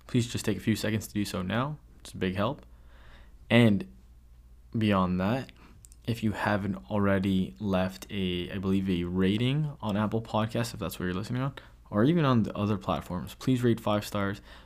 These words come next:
because, uh, the better the rating, the more discoverable it is to, to other listeners. Easy, the, the more discover-, the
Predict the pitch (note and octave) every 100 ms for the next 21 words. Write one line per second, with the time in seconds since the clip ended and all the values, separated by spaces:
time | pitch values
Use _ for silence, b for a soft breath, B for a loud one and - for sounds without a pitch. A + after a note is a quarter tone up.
0 | B - G2 F#2+ F#2+ E2+ F#2+ F#2+ G2 F#2+
1 | F#2 F#2+ G2 F#2+ - - F#2+ F#2 F#2 F#2
2 | - - G#2+ G#2 G#2+ G2+ F#2+ G2 F#2+ -
3 | F2 E2 F2+ D#2 A#2+ B2 C3 B2+ - B
4 | B B B B B B - - - A#2+
5 | A2 G#2+ G#2 G#2 - - G#2 - - A2+
6 | A2 G#2+ F#2 - A#2+ - F#2 D2